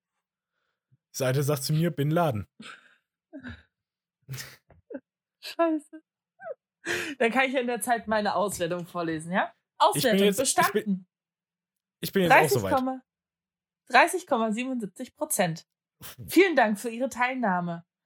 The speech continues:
Speaker 2: Sie haben eine Stunde fünfundzwanzig für das Quiz gebraucht. Ihre Punktzahl beträgt vierhundert von hunderttausenddreihundert Punkten. Prima.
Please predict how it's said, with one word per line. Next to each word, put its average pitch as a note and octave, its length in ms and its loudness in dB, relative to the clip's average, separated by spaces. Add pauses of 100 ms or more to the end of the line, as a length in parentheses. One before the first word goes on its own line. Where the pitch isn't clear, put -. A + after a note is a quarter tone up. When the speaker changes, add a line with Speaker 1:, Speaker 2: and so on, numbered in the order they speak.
(160)
Speaker 2:
Sie B3 100 4
haben A#3 100 4
eine E4 300 0
Stunde C#4 320 -6
fünfundzwanzig A3+ 720 -6
für A3+ 100 -8
das A#3 220 -4
Quiz F#3 220 -6
gebraucht. A#3 560 0 (280)
Ihre A#3 180 2
Punktzahl D#4+ 520 -2
beträgt B3 400 -8
vierhundert C4 840 -2 (360)
von G#3+ 360 4 (240)
hunderttausenddreihundert B3 1400 0
Punkten. G#3 500 -4 (300)
Prima. D#4+ 600 4